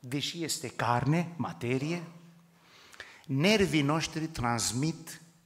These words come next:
niște impulsuri electrice. Așa comunică ei. Electricitatea produce, cine dintre voi a studiat inginerie? Hai mâna sus că știu că sunteți deștepți, mi s-a spus că vin într-o biserică cu oameni pregătiți.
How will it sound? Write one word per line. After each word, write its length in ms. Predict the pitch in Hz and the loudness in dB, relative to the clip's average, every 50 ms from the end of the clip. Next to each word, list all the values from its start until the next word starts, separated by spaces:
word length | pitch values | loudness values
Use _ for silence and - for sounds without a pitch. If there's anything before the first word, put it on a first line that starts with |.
| _ _ _ _ _ _ _ _ _ _ _ _ _ _ _ _ _ _ _ _ _ _ _ _ - | _ _ _ _ _ _ _ _ _ _ _ _ _ _ _ _ _ _ _ _ _ _ _ _ -10
niște 400 | - 135 127 120 - - - 127 | -6 -6 -4 -4 -6 -6 -6 -8
impulsuri 840 | 117 110 113 113 107 - - 147 151 147 139 - - - 135 127 127 - | -6 -4 -6 -6 -6 -6 -4 -4 -4 -2 -2 -2 -2 -2 -2 -4 -6 -6
electrice. 880 | 135 123 117 117 113 - - - - - - - - - - - - - _ _ _ _ _ _ _ _ - | -6 -4 -4 -4 -4 -6 -8 -14 -16 -16 -14 -12 -12 -12 -14 -14 -20 -20 _ _ _ _ _ _ _ _ -14
Așa 240 | - 175 - 208 | -10 -10 -8 -8
comunică 560 | 202 - - 175 160 160 165 151 143 131 - 127 | -8 -8 -8 -6 -6 -6 -6 -8 -8 -8 -10 -10
ei. 340 | 113 107 101 85 82 - - _ _ _ _ _ _ _ _ _ _ _ _ _ _ _ _ _ _ _ _ _ _ _ _ _ - - - - - - - - - - - - - - - - _ _ _ _ _ _ _ _ _ _ | -10 -10 -12 -14 -14 -16 -18 _ _ _ _ _ _ _ _ _ _ _ _ _ _ _ _ _ _ _ _ _ _ _ _ _ -20 -20 -20 -20 -20 -20 -20 -20 -20 -20 -20 -20 -20 -20 -20 -20 _ _ _ _ _ _ _ _ _ _
Electricitatea 1040 | - 151 147 147 147 143 - - 165 147 143 - 139 131 - - 196 196 196 175 160 | -6 -4 -2 -2 -2 -2 -2 -4 -2 -2 -2 0 0 0 2 0 -2 0 0 0 -2
produce, 600 | 147 - 135 131 123 123 - 170 170 - - 151 | 0 2 2 2 2 4 2 2 2 2 -2 0
cine 280 | 135 - - 165 156 151 | 0 0 0 0 0 -2
dintre 380 | 135 127 135 131 - - 110 | 0 0 0 0 0 -2 -4
voi 200 | 120 101 110 117 | -4 -2 -2 -4
a 40 | 113 | -4
studiat 580 | 113 - - - 110 98 107 117 113 113 - - | -4 -6 -8 -10 -6 -2 0 0 0 0 -4 -6
inginerie? 720 | 147 120 117 107 95 104 104 110 107 101 101 95 87 - - - - _ _ _ _ _ _ _ _ _ _ | -4 -2 -2 -2 -2 0 0 0 0 0 -2 -4 -4 -8 -16 -20 -20 _ _ _ _ _ _ _ _ _ _
Hai 160 | - - 107 | -4 -2 -2
mâna 200 | 117 117 113 113 | 0 2 2 2
sus 200 | 107 127 113 - | 2 0 -2 -2
că 80 | - | -2
știu 200 | 117 - - 117 | -4 -4 -4 -6
că 100 | 104 - | -6 -4
sunteți 260 | 120 - - 120 104 95 | -4 -4 -4 -6 -4 -4
deștepți, 380 | 107 110 - - 120 104 98 | -4 -4 -4 -4 -4 -4 -4
mi 80 | 110 113 | -2 -2
s-a 140 | 104 - 107 | 0 0 0
spus 340 | - - - 135 127 - | -2 -2 -2 -2 -2 -2
că 140 | - - 110 | -2 -2 -4
vin 200 | 101 95 117 117 | -4 -2 -2 -2
într-o 240 | 110 110 - - - | -2 -2 -4 -6 -10
biserică 460 | 101 107 101 - 113 104 104 92 101 | -10 -8 -6 -6 -6 -6 -6 -8 -10
cu 120 | 95 - 107 | -8 -4 -4
oameni 280 | 101 98 101 98 95 | -4 -2 -4 -6 -8
pregătiți. 640 | 85 - - 110 104 104 98 - - 92 - - - | -8 -8 -8 -8 -6 -8 -10 -10 -12 -12 -12 -12 -12